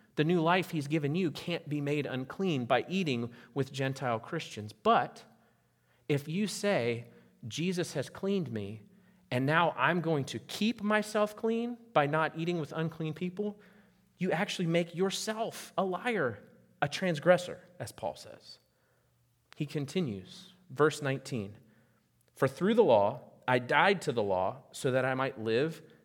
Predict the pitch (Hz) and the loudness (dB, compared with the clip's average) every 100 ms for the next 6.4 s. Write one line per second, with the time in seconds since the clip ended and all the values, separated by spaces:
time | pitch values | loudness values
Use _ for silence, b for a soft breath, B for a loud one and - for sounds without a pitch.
0 | B 185 196 190 107 90 - - _ _ | B -4 0 2 2 -2 -12 -20 _ _
1 | _ _ _ - - b b b b b | _ _ _ -14 -14 b b b b b
2 | b - 190 - 147 190 190 - - - | b -2 -2 2 4 4 2 -6 -10 2
3 | 196 202 - 139 127 214 208 208 208 185 | 2 2 -8 -6 2 2 2 -2 -2 0
4 | 113 107 - - 120 117 - 185 160 135 | 0 -2 -10 -10 -8 -8 -4 -2 -2 0
5 | 131 127 123 117 - 127 117 131 110 107 | 2 2 2 0 -4 -8 -4 -2 0 2
6 | 101 101 90 | 0 0 -2